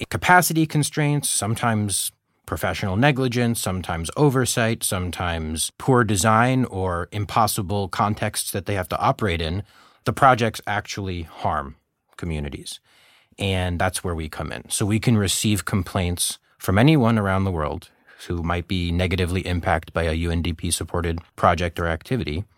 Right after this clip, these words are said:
and they can trigger our mechanism to investigate our own organization, U N D P, for how and whether the social and environmental standards aren't being followed. And we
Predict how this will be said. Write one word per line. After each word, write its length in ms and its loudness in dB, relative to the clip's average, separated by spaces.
and 460 4
they 260 0
can 640 2
trigger 380 4
our 160 2
mechanism 640 0
to 140 -4
investigate 800 -2
our 200 2
own 160 2
organization, 720 0
U 80 0
N 140 0
D 100 -4
P, 420 0
for 500 2
how 540 6
and 240 -4
whether 480 2
the 260 -8
social 340 -2
and 80 -2
environmental 480 -4
standards 540 -6
aren't 300 -4
being 240 -8
followed. 560 -6
And 260 -4
we 400 -4